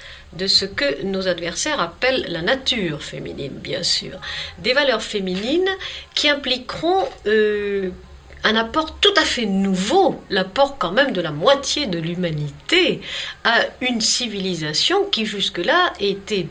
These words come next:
dominée, pour ne pas dire, euh, qu'elle a été exclusivement masculine. Alors ces valeurs, euh, comment faire pour qu'elles passent du négatif, c'est-à-dire des valeurs d'opprimés, devenir des valeurs de lutte ? Ben, précisément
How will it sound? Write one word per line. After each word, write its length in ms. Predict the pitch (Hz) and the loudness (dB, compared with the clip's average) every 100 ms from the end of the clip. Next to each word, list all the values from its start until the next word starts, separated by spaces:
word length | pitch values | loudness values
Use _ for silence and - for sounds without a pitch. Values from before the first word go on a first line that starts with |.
| - | -8
dominée, 640 | 175 233 233 196 220 339 349 | -2 0 2 0 2 0 0
pour 240 | - 180 | -2 -4
ne 80 | 180 | -2
pas 180 | 175 165 | -2 -4
dire, 460 | 165 214 190 156 160 - - - | -4 0 0 0 -6 -12 -14 -10
euh, 360 | 107 110 127 - - | -6 -4 -4 -4 -4
qu'elle 200 | 185 160 | -2 -2
a 20 | |
été 320 | - 277 - - | 0 -2 0 0
exclusivement 880 | - - - 185 156 175 180 262 302 | 2 0 0 -6 -6 -6 -4 -2 0
masculine. 920 | 226 226 - - 185 185 170 160 156 160 - - - - | -2 -2 -4 -6 -4 -2 -2 -4 -6 -8 -10 -10 -10 -2
Alors 200 | 220 226 | 2 4
ces 260 | 220 - 349 | 4 6 6
valeurs, 460 | 302 311 370 359 175 | 6 6 4 2 -2
euh, 140 | 185 - - - | 0 2 0 0
comment 240 | 311 302 302 | 2 2 2
faire 360 | - 349 330 - - - - - | 2 2 2 -2 -16 -18 -20 -12
pour 160 | - 220 | -10 -2
qu'elles 200 | 247 233 | -2 2
passent 280 | 277 285 185 | 2 2 2
du 140 | 202 | -2
négatif, 840 | 233 320 220 196 - - 330 - | 2 4 4 0 -4 -2 -2 0
c'est-à-dire 240 | - 175 170 | -4 -4 -4
des 100 | 170 | 0
valeurs 300 | 220 226 190 | 2 2 2
d'opprimés, 720 | 175 - - 175 196 285 330 - - - - | -2 -4 -6 -4 0 0 0 -6 -6 -8 -6
devenir 340 | 175 196 269 269 | -4 0 4 4
des 120 | 208 | 4
valeurs 340 | 208 240 254 254 - | 2 2 2 -2 -6
de 140 | 190 | -4
lutte ? 460 | 190 196 - - - | -2 -4 -6 -10 -4
Ben, 140 | - - | -4 -4
précisément 720 | - 277 302 254 254 311 302 | -2 0 0 0 2 2 -2